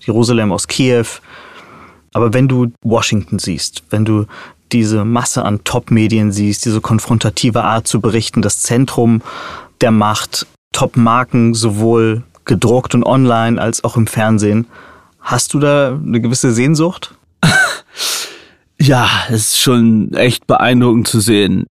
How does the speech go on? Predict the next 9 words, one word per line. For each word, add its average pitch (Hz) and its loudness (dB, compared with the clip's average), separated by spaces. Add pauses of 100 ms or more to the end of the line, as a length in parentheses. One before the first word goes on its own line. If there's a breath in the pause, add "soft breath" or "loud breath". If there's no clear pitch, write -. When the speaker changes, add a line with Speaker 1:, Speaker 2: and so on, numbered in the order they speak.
Speaker 2:
Also 123 2 (600 loud breath)
einfach 123 0
pure 113 2
Masse 151 2
an 120 0
Leuten, 117 2
ne? 113 4
Und 113 0
auch 104 0